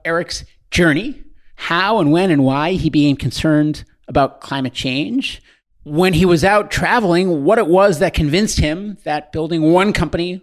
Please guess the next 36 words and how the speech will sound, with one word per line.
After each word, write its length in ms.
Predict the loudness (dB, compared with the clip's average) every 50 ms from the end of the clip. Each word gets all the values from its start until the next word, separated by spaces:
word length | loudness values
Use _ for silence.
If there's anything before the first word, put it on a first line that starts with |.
| _ -12
was 200 | -8 -8 -8 -6
the 80 | -6
right 240 | -6 -6 -6 -6 -8
path 400 | -10 -10 -8 -6 -6 -6 -8 -10 -10 -8
and 480 | -4 -2 0 2 2 0 0 -4 -8 -12 -16 _ _ _ _ -4
that 160 | -2 -2 0
it 100 | -2 -2
should 160 | -4 -6 -6
focus 440 | -4 -2 -2 -2 -2 -4 -8 -6 -6
on 240 | -4 -4 -4 -4 -2
making 280 | -4 -4 -4 -4 -6
cities 460 | -4 -4 -6 -4 -2 -2 -2 -2 -4 -6 _ _ _ _ -4
more 160 | 0 0 2
livable. 640 | 2 0 0 -2 -2 -2 0 0 0 -2 -4 -8 -18 -20 -20 -20 -20 -20 _ -10
And 120 | -6 -4 0
then 140 | 0 2 2
we 80 | 0
talk 240 | 0 0 -2 -2 -2
about 220 | -2 0 0 0
the 60 | 0 0
Dance 280 | 2 2 2 2 0 0
story, 380 | 2 2 4 4 4 2 0
how 300 | -4 -6 -2 0 2 2
it 100 | 2 0
came 240 | -2 -4 -4 -4 -2
together, 580 | -4 -4 0 2 2 2 4 2 2 2 2 0
the 140 | -2 -4
different 320 | -4 -6 -6 -4 -6 -6 -4
components 500 | -6 -4 -2 -2 0 0 -2 -2 -4 -4
of 120 | -6 -6
its 100 | -4 -4
offering, 680 | -2 0 0 -2 -2 -4 -6 -6 -4 -4 -4 -4 -2
what 200 | -2 -2 -4 -4
types 200 | -4 -4 -4 -4
of 140 | -6 -14 -10
customers 560 | -4 -4 -4 -4 -2 -2 0 0 0 0 -2